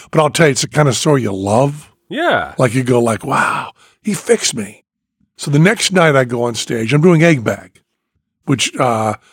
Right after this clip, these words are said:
Speaker 1: there's a, Teller's beside me, and I'm talking through Teller at the audience member. And Teller comes off stage and goes, "That was amazing. I have not heard that power since nineteen ninety-five."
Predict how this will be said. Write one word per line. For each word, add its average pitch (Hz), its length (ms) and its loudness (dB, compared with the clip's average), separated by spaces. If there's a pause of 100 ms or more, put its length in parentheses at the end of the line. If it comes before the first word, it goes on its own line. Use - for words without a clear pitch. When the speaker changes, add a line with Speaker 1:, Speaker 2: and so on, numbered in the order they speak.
(120)
Speaker 1:
there's 131 240 2
a, 139 300 -2 (220)
Teller's 156 320 2
beside 123 560 0
me, 98 280 -8 (220)
and - 80 -6
I'm 120 140 -6
talking 139 440 -2
through 226 500 2
Teller 113 480 -4 (260)
at 127 160 0
the 143 140 2
audience 117 440 0
member. 92 380 -14 (600)
And 123 160 -2
Teller 196 240 2
comes 127 220 -4
off 143 200 2
stage 131 360 2
and 110 80 -8
goes, 110 320 -6 (1200)
"That 165 100 -8
was 175 140 -6
amazing. 151 640 -2 (320)
I 135 120 0
have 117 140 2
not 151 360 2
heard 180 280 0
that 170 240 -2
power 147 560 -2 (400)
since - 320 -4
nineteen 143 540 0
ninety-five." 139 880 -4